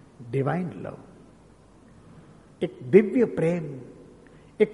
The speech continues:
તાત્વિક પ્રેમ, એવું જે પરમ તત્વ છે એની સાથેનો પ્રેમ, એની સાથે અદ્ભુત એકતા, એકાત્મતા, તાદાત્મ્યતા. જેવું સ્વરૂપ પરમાત્મા તારું જ છે એવું સ્વરૂપ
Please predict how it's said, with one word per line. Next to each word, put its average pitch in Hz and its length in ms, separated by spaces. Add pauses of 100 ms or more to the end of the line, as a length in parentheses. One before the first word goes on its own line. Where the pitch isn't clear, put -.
(100)
તાત્વિક 262 480 (320)
પ્રેમ, 160 300 (1700)
એવું 294 300
જે 285 160 (100)
પરમ 285 360
તત્વ 233 420
છે 220 160 (100)
એની 208 240
સાથેનો 160 560
પ્રેમ, 151 340 (140)
એની 147 300
સાથે 123 340
અદ્ભુત 127 520 (280)
એકતા, 139 480 (920)
એકાત્મતા, 135 760 (260)
તાદાત્મ્યતા. 120 840 (720)
જેવું 202 440
સ્વરૂપ 233 360 (120)
પરમાત્મા 196 560
તારું 156 400
જ 160 100
છે 156 200 (200)
એવું 143 240
સ્વરૂપ 139 400